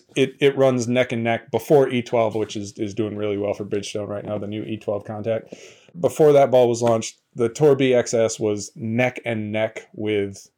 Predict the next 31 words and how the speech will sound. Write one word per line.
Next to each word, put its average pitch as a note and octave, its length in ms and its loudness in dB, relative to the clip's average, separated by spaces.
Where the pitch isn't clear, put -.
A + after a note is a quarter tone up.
Tour A#2 160 0
B A2 180 0
R A2+ 180 2
X - 460 -4
as G#2 200 -6
the A2 100 -2
number A2+ 240 -2
one G#2+ 160 -4
seller A2 340 0
in G#2 80 -6
the G2+ 80 -8
Bridgestone G#2 440 -4
lineup. A2+ 380 -4
And A2+ 120 -6
when A#2+ 100 -2
you C3 100 -2
look D3+ 200 2
at - 40 -12
the A2 60 -6
properties G#2 540 -6
of G#2+ 80 -6
that G2+ 160 -8
ball, G#2 180 -4
it G#2 80 -8
just, - 260 -6
like, B2 120 0
it A#2 120 -4
spins D3+ 500 2
a C#3 80 6
lot A#2 480 2
off G2+ 300 -4